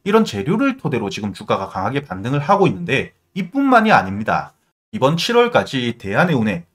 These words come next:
추가적인 공급 계약에 대한 이야기가 진행이 되고 있는 상태이기 때문에 앞으로도 매출이 발생할 가능성이 상당히 높고요.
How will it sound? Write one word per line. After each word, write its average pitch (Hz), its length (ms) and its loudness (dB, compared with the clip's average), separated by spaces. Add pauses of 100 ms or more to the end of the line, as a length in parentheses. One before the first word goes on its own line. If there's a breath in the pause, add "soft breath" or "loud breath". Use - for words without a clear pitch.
추가적인 208 720 2
공급 110 440 -8
계약에 156 360 2
대한 110 240 0
이야기가 104 340 -4
진행이 110 380 -6
되고 123 340 -2
있는 170 160 6
상태이기 151 580 0
때문에 98 540 -4
앞으로도 143 580 0
매출이 175 600 -4
발생할 160 640 0
가능성이 113 340 -8
상당히 135 380 -2
높고요. 95 760 0